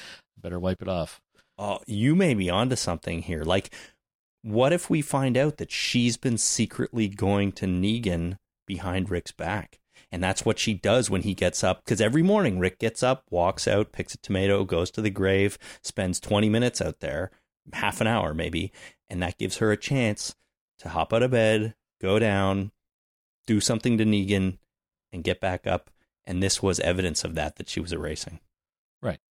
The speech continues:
Speaker 1: While she's brushing her teeth, she just kicks him in the face a couple of times, and she got a little bit of back splatter on her arm.
Speaker 2: A little bit of face blood on her arm, yeah.
Speaker 1: Yeah.
Speaker 2: Okay, you may be onto something. At the very least, I think this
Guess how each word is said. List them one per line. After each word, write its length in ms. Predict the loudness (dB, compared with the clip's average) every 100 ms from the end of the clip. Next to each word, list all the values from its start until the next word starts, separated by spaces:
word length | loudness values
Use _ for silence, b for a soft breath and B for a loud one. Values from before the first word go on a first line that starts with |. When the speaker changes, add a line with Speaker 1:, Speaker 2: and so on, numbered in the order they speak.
| _
Speaker 1:
While 220 | 2 4 4
she's 200 | 2 0
brushing 340 | 0 0 -2
her 60 | -2
teeth, 300 | -2 -4 -4
she 200 | -6 -6
just 260 | -6 -8 -10 _ _
kicks 220 | -8 -6
him 80 | -4
in 80 | -4
the 60 |
face 280 | -2 -4 -6
a 60 | -8
couple 260 | -10 -10
of 60 | -12
times, 320 | -10 -8 -8
and 100 | -8
she 120 | -6
got 100 | -4
a 60 | -2
little 200 | -4 -4
bit 120 | -2
of 120 | -2 -4 -14 _ -8
back 180 | -6 -6
splatter 400 | -8 -8 -8 -6
on 100 | -4
her 120 | -4
arm. 240 | -4 -4 -2
Speaker 2:
A 40 |
little 140 | 0 2
bit 120 | 2
of 60 | 0
face 240 | 0 -2
blood 260 | -4 -6 -4
on 140 | -4
her 160 | -4 -6
arm, 200 | -4 0
yeah. 240 | 0 0 -4 -8
Speaker 1:
Yeah. 160 | -8 -8 _ _
Speaker 2:
Okay, 340 | 0 0 2 2
you 160 | 2 4
may 140 | 2
be 140 | 2
onto 200 | 0 0
something. 400 | -2 -4 -6 -8 -6
At 160 | -8 -4
the 100 | -2
very 360 | 2 2 4 4
least, 360 | 4 2 0 -6
I 100 | -8
think 340 | -2 -2 -2
this 300 | -2 -2 -2